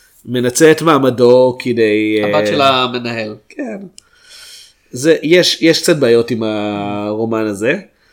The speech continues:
Speaker 1: מצד שני, זה מוצג כרומן. היא לא, לא, היא לא מוצג שהיא מאוהבת בו מעל הראש או משהו, אלא פשוט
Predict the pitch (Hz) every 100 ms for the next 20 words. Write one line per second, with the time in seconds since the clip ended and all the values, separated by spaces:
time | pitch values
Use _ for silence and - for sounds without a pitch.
0 | _ _ - 196 196 175 151 131 139 131
1 | 135 113 117 120 85 - _ _ _ -
2 | 120 135 135 147 160 156 143 139 160 156
3 | 147 131 104 90 107 113 107 107 107 107
4 | 104 131 180 175 180 139 - 151 151